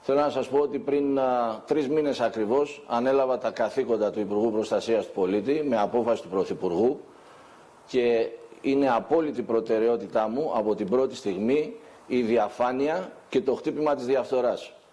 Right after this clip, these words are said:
Δεν μπορεί να υπάρξει αξιόπιστη, ισχυρή, αποτελεσματική ελληνική αστυνομία που θα προστατεύει τους πολίτες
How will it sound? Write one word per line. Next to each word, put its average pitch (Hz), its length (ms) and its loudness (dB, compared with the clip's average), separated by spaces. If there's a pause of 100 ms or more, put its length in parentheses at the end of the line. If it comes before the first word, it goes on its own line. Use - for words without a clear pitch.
(480)
Δεν 120 400 0
μπορεί 123 480 -2 (140)
να 110 180 0
υπάρξει 104 680 -4 (500)
αξιόπιστη, 104 840 -2
ισχυρή, 120 520 2
αποτελεσματική 107 840 -2
ελληνική 113 460 0
αστυνομία 113 560 -2
που - 80 -12
θα 104 140 0
προστατεύει 107 640 0
τους - 180 -8
πολίτες 120 680 0